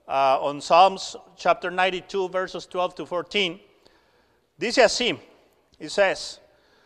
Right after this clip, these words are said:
El justo florecerá como la palmera, crecerá como cedro en el Líbano. The righteous flourish like the palm tree and grow like a cedar in Lebanon.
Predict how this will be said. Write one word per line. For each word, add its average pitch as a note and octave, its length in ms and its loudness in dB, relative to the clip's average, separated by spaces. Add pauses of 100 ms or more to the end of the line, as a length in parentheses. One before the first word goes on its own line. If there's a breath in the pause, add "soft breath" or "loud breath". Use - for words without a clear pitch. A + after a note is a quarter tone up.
(260)
El E3+ 120 -2
justo C4+ 360 4
florecerá G#3+ 680 8
como G3+ 220 0
la F3+ 180 4
palmera, F#3 460 4 (880)
crecerá G3 720 8 (300)
como E3+ 220 0
cedro G3+ 440 2
en F3 120 -2
el E3+ 100 -4
Líbano. F#3+ 340 2 (1000)
The C3+ 100 0
righteous A#3 500 6
flourish A#3 520 4
like F3+ 240 4
the E3+ 80 -2
palm G#3 280 4
tree G3+ 440 0 (360)
and E3 200 0
grow A3 240 8
like G#3 280 4
a F#3+ 80 8
cedar G3+ 600 6
in E3+ 380 -8
Lebanon. E3 500 2